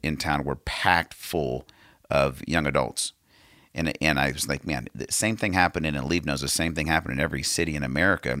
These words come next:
And the, the thought that I think God gave me, he said, I thought was, "If we could find a way to own the room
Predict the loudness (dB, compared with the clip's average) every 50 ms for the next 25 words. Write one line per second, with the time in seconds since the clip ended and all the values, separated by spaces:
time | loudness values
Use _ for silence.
0 | -4 -4 -4 -2 -2 -4 -6 -6 -4 -4 -4 -2 0 4 8 8 8 8 6 4
1 | 2 2 2 2 2 0 0 2 4 2 4 2 2 0 0 0 0 -2 -2 -2
2 | -2 0 -2 -2 -2 -2 -4 -2 0 2 0 0 0 0 -2 -2 -2 -6 -10 -16
3 | -18 -18 -18 -10 -6 -4 -2 0 2 2 2 4 6 6 6 6 6 4 4 4
4 | 4 2 0 2 2 4 4 4 2 2 2 0 0 0 0 0 0 0 -2 -4
5 | -6 -8 -10 -12